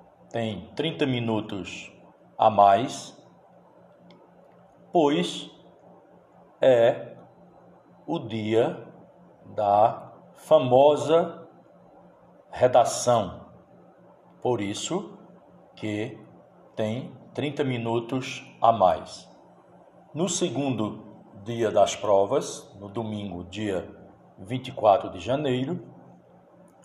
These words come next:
as provas terminam às dezoito e trinta. Iniciam-se no mesmo horário, às treze e trinta, mas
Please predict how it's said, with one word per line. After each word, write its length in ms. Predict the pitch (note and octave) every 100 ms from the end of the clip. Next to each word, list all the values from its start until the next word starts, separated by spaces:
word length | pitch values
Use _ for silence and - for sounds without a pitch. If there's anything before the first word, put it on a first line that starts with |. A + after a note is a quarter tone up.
| _ _ _ _ _ -
as 180 | A#2 -
provas 680 | A#2+ A2+ G#2+ C3 C#3 - - -
terminam 800 | B2 - G#2 G#2 G2+ A2 D3 - - - - _ _ _ _ _ _ _ - - _
às 200 | A2+ A2
dezoito 480 | A2+ A2+ B2 B2+ D3
e 140 | C3+
trinta. 540 | A#2 G#2+ F2+ - D2+ - - - _
Iniciam-se 880 | G#2+ G#2 G#2 - A2 A2+ D3+ - F#3+
no 240 | F3 D3 A2
mesmo 380 | G#2+ D3+ E3+ F#3
horário, 420 | C3 F#2+ E2+ F2 - - _
às 160 | - -
treze 360 | - B2 A#2 C3
e 80 |
trinta, 420 | - G2 F2+ - - - _ _ - _ - _ _ _
mas 640 | A2 G#2 G#2+ A2 - -